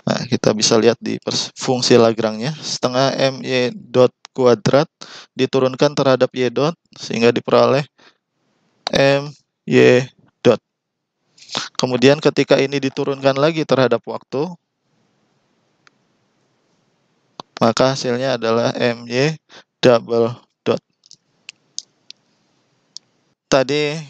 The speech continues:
kita sudah menurunkan terhadap, eh, Y dot untuk L atau fungsi Lagrange. Se-, sehingga untuk bagian ini adalah M Y double dot. Kemudian kita lanjutkan lagi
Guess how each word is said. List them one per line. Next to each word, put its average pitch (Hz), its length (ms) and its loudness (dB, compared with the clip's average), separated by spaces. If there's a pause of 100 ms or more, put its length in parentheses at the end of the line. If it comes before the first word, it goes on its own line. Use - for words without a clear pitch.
(120)
kita 127 160 -2
sudah 123 320 -2
menurunkan 127 880 -2
terhadap, 127 800 -2 (560)
eh, - 340 2 (460)
Y 123 240 6
dot 131 400 2
untuk 120 560 -8 (400)
L 147 320 -2 (160)
atau - 240 -8
fungsi 120 400 -6
Lagrange. 117 480 0 (540)
Se-, - 260 0 (320)
sehingga 131 480 2
untuk 127 160 -8
bagian 120 400 2
ini 131 400 -2 (800)
adalah 117 640 4
M 127 240 -6
Y 123 240 -2
double 110 480 0
dot. 117 240 2 (480)
Kemudian 139 320 2
kita 143 240 2
lanjutkan 135 400 -4
lagi 127 480 -8